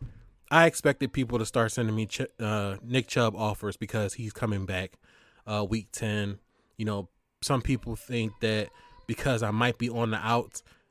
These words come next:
I might be open to trade him. Um, in leagues that I'm on the cusp, like, I'm on the outside looking in, they might think that I might wanna move him to get a better piece.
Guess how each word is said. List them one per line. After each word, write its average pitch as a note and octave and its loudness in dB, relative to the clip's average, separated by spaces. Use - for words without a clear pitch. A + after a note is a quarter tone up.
I G#2 -2
might A2+ 2
be A2+ -2
open A2 -2
to G2 -12
trade A2 0
him. G#2 -2
Um, A2 0
in C3+ 2
leagues C3+ 6
that A#2+ 6
I'm A#2+ 4
on B2+ 4
the A2+ 0
cusp, C3 0
like, G#2 -2
I'm A#2 0
on A2+ 2
the A2+ -4
outside A2+ -2
looking A2+ 0
in, A#2+ 0
they G#2+ -2
might G#2+ -2
think A2 -2
that G#2+ -2
I G#2 0
might G#2 -2
wanna G2+ -2
move G#2+ 0
him G2+ -4
to - -8
get G#2+ 0
a G2 -2
better G#2+ -2
piece. G2 -6